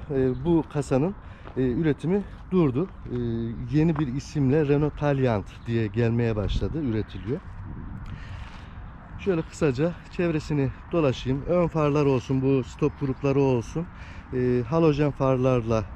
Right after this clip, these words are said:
e, besleniyor. E, yüz seksen beş, altmış beş, on beş jantlara sahip. Bagajı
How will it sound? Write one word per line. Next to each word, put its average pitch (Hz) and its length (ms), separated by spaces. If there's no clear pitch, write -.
e, 104 340
besleniyor. 117 560
E, 127 60
yüz 147 180
seksen 160 440
beş, 156 220
altmış 147 420
beş, 151 240
on 147 220
beş 143 220
jantlara 135 500
sahip. 117 360
Bagajı 147 540